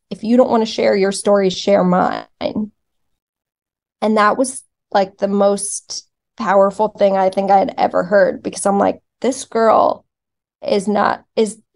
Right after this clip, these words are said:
willing to tell anyone for her cause." Like, she does not care who knows her story. She is not holding back anything, uh,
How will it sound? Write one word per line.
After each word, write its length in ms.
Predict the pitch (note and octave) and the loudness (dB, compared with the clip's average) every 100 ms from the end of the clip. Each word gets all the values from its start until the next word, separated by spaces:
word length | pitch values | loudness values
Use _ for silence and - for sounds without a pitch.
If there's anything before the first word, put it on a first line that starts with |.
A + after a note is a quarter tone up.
| _ | _
willing 540 | A3 A#3 A#3 A#3 A3+ A#3 | 0 2 4 2 0 -4
to 100 | A#3+ | -4
tell 420 | A3+ G3+ - - _ | 0 0 -2 -10 _
anyone 600 | A3 A3 G3+ F#3 E3+ F3 | 0 2 2 0 -2 -4
for 240 | F3+ G#3 F#3+ | -4 -2 0
her 120 | F#3+ | -2
cause." 460 | F#3+ G3 F#2 - - | -2 0 0 -2 -4
Like, 140 | G3+ | -4
she 280 | - - A#3+ | -4 -4 0
does 180 | A3+ G3+ | 0 2
not 260 | G3+ - | 0 0
care 560 | - G#3 G3+ G3+ F#3+ F3+ _ _ _ _ _ | -2 0 2 2 0 -4 _ _ _ _ _
who 160 | C4+ | 4
knows 260 | B3+ A3+ A3 | 4 2 -2
her 140 | A3 | -6
story. 420 | G#3 G#3 G3+ G3+ | -2 0 2 0
She 240 | G3+ A3+ A3+ | -2 -2 -2
is 100 | G3 | 0
not 220 | G3 - | 0 2
holding 300 | G3+ G3 G3 | 0 2 2
back 240 | G3 F#3+ - | 0 -2 -4
anything, 760 | - G#3 F#3 F#3 F#3+ F#3+ G3 G3+ _ _ _ _ _ _ _ - | -2 0 0 2 2 2 0 -4 _ _ _ _ _ _ _ -8
uh, 460 | G3+ G3+ G3+ G3+ | 0 4 4 4